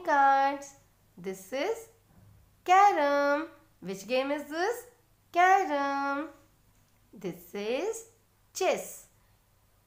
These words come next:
क्या है ये? Chess. And this is table tennis. कौन सी गेम है ये? Table tennis.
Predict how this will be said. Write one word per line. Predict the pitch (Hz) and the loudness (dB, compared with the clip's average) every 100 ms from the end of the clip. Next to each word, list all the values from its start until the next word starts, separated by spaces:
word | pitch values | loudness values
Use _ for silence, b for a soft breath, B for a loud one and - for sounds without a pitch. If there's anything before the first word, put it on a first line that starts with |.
| _ _ _ _ _ _ _ _ - | _ _ _ _ _ _ _ _ -12
क्या | 214 208 226 | -4 -2 -2
है | 262 | -4
ये? | 294 330 494 508 - _ _ - | -2 -2 -4 -8 -20 _ _ -6
Chess. | 415 415 415 - - _ _ _ _ _ _ 190 | 0 0 -2 -10 -20 _ _ _ _ _ _ -8
And | 185 190 202 | -8 -6 -8
this | 196 277 330 | -10 -6 -4
is | 466 - - _ _ _ _ 359 | -4 -8 -20 _ _ _ _ 0
table | 370 359 370 359 | 0 2 0 0
tennis. | 311 285 285 285 285 294 302 - _ _ - - | 0 0 0 0 0 -2 -6 -16 _ _ -16 -6
कौन | 196 196 | -6 -6
सी | 254 247 | -10 -6
गेम | 285 285 302 | -2 -2 0
है | 311 | -2
ये? | 320 359 466 - _ _ _ - | 0 -2 -4 -10 _ _ _ -8
Table | 349 294 370 339 320 | -6 -2 -2 2 0
tennis. | 294 285 285 277 285 571 | 0 -2 -4 -2 -4 -6